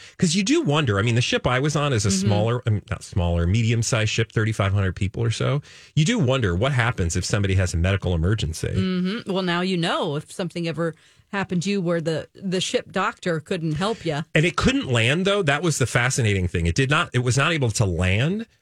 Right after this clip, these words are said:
Speaker 1: So they had to drop, by all accounts,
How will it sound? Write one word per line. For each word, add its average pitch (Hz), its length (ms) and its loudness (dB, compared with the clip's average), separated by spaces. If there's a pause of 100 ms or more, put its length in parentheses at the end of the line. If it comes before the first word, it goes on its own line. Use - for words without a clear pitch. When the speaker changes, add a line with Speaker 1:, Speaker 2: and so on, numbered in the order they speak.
(120)
Speaker 1:
So - 180 -2
they 120 160 2
had 120 160 0
to 110 100 0
drop, 110 560 0 (600)
by 107 160 2
all 104 160 2
accounts, 95 520 -2